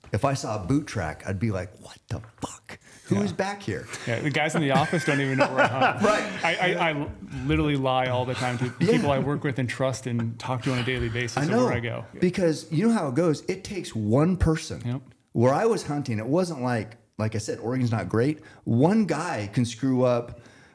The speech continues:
Speaker 1: the whole, you know, if you got basins on one side of the ridge, screw 'em all up,
Speaker 2: Mm-hmm.
Speaker 1: you know? So I would just like, I don't wanna see one person. I don't want anybody to know where I'm going.
Speaker 2: Yep.
Speaker 1: And it's, uh, so I get the protective part. I do.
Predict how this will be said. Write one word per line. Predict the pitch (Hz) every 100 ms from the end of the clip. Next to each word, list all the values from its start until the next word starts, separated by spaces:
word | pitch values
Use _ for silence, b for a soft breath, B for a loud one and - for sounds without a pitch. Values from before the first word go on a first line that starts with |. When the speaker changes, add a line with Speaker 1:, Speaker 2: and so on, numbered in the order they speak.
| B -
Speaker 1:
the | 131
whole, | 139 180 170 - - _ -
you | 135
know, | 123 123
if | 117
you | 170
got | 147 95
basins | 143 147 151 117
on | 110
one | 127 147
side | 277
of | 254
the | 117
ridge, | 139 147 -
screw | - -
'em | 156
all | 170 185
up, | 71 64 - - 117
Speaker 2:
Mm-hmm. | 110
Speaker 1:
you | 117
know? | 120 117 B B
So | -
I | 117 175
would | 175 117
just | 123
like, | 110 117
I | 127
don't | 147
wanna | 127
see | -
one | 110 113
person. | 113 131 123
I |
don't | 117
want | 107 151
anybody | 160 120 104
to | 95
know | 92
where | 85 82
I'm | 78
going. | 82 78 62 57
Speaker 2:
Yep. | - - B B B -
Speaker 1:
And | 117 113 110 113 -
it's, | 120 113
uh, | 127 113 104 92 B B B B B B -
so | - 127
I | 113
get | 107 170 170
the |
protective | - 123 123 113 - 82
part. | - 73 55 -
I | 107
do. | 92 113 90 62